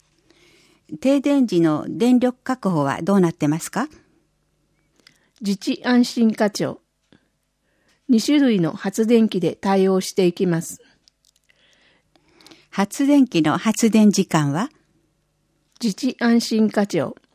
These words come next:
Speaker 2: ガソリン式は一リットルで一時間。エルピーガス式は備蓄されている五キログラムのボンベで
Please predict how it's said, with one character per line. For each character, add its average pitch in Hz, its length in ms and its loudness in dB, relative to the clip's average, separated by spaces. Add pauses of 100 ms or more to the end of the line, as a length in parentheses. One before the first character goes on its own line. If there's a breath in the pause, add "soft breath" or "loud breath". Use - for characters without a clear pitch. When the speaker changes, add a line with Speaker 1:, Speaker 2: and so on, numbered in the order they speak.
(560)
Speaker 2:
ガ 214 160 2
ソ 254 160 0
リ 269 160 4
ン 262 80 6
式 240 300 -2
は 220 240 -4
一 220 240 -2
リ 254 160 2
ッ - 80 -20
ト 196 160 0
ル 165 120 -2
で 151 220 -4
一 196 280 -4
時 214 120 -2
間。 185 300 -8 (920 soft breath)
エ 208 80 4
ル 254 140 2
ピ 254 220 0
ー - 20 -2
ガ 233 160 0
ス - 120 -8
式 - 280 -2
は 208 220 0 (240)
備 196 160 0
蓄 254 260 -4
さ 247 140 0
れ 233 140 0
て 220 180 2
い 202 120 4
る 185 240 -2 (200)
五 202 140 2
キ 262 140 -2
ロ 262 140 2
グ 262 80 0
ラ 240 140 2
ム 180 100 2
の 151 240 -2
ボ 208 180 2
ン 202 120 2
ベ 156 100 -2
で 147 200 -6